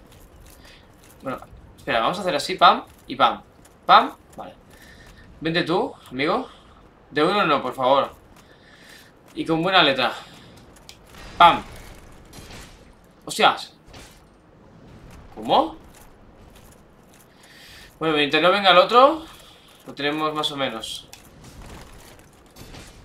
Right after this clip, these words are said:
Vale, dale. ¡Toma! Ahora vienes tú, pesadillo. ¡Ay! ¡Uf! Vale, estamos dentro de él. ¡Ay!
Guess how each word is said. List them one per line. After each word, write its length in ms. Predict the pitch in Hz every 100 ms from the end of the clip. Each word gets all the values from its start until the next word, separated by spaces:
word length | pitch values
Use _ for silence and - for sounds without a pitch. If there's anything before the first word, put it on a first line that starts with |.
| -
Vale, 140 | - 214
dale. 400 | 277 349 349 - - - - - - - -
¡Toma! 1400 | 156 254 294 285 277 254 233 220 202 185 170 156 135 110 - - - - - - - - - - -
Ahora 180 | 135 151
vienes 320 | 170 214 247
tú, 340 | 262 220 202 196
pesadillo. 520 | 196 196 180 165 190
¡Ay! 260 | - 311 311
¡Uf! 420 | 240 269 - - - -
Vale, 260 | 156 143 -
estamos 340 | 147 190 196 190
dentro 240 | 190 190
de 140 | 190
él. 140 | 240 302 - - - - -
¡Ay! 220 | 202 190